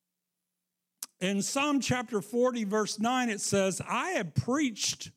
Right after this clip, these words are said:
righteousness in the great congregation." Actually, this is a prophetic word concerning Jesus. Je-,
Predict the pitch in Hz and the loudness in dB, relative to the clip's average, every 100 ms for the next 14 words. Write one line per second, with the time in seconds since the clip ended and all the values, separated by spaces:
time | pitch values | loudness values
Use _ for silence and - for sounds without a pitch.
0 | _ 170 170 214 247 220 175 - 143 139 | _ -2 2 2 0 -4 -6 -4 -2 0
1 | 156 - - _ _ _ _ _ _ - | -2 -6 -10 _ _ _ _ _ _ -2
2 | 170 185 170 202 214 208 196 180 170 151 | 2 2 4 2 0 0 0 0 -2 -2
3 | 180 202 269 285 - 208 185 208 208 160 | -2 -2 -4 -4 -2 0 2 2 -2 -2
4 | 165 - 165 - 196 185 160 156 180 185 | -4 -2 -6 -2 0 0 -2 0 2 4
5 | 170 165 156 151 135 175 165 156 143 139 | 2 0 -2 -4 -2 -2 0 0 -2 0
6 | 185 165 151 139 147 127 185 190 | 0 0 -4 -8 -8 -2 0 0